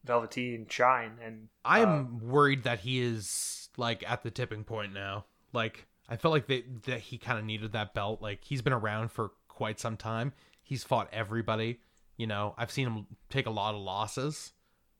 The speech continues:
Speaker 2: Um, I don't know where he goes from here. I wonder,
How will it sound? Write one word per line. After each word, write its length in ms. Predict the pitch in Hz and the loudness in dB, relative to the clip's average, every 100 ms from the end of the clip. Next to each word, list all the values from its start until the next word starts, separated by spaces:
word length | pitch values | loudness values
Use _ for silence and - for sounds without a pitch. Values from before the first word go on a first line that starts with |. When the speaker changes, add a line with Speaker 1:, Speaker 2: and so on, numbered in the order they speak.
| - | -10
Speaker 2:
Um, 640 | 101 101 95 95 92 92 - _ _ _ _ _ _ _ _ - | -6 -4 -4 -4 -6 -10 -14 _ _ _ _ _ _ _ _ 2
I 120 | 123 | 4
don't 80 | 143 | 6
know 80 | |
where 160 | 131 131 | 6 6
he 140 | 131 | 4
goes 240 | 104 110 - | 2 0 0
from 200 | 113 95 | -4 -6
here. 280 | 95 92 - _ _ - | -4 -6 -8 _ _ -6
I 60 | 135 | 0
wonder, 500 | 190 220 220 214 | 2 4 6 4